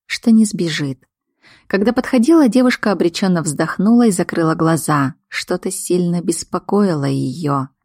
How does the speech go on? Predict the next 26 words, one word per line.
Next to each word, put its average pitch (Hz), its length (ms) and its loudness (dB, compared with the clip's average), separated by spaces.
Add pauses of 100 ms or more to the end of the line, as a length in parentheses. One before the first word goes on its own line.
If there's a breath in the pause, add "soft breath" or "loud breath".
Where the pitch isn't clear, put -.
(360 soft breath)
Я 175 180 0
точно 180 540 -4
чувствовала 139 760 -4
это. 131 540 -4 (800)
«Вы 185 300 0
забыли 190 420 0
тогда 180 320 -4
пакет», 196 560 -4 (320 soft breath)
как - 160 -4
можно 214 320 2
спокойнее 220 560 4
сказала, 202 500 0
не 190 160 2
желая 165 360 0
её 175 320 0
пугать. 147 560 -4 (840)
Вероятно, 196 720 2
неправильно, 190 960 2
но 214 180 2
мне 262 300 6
виделось, 226 580 2
что - 260 0
у 214 40 6
неё 208 280 6
большая 190 760 2
проблема, 165 720 0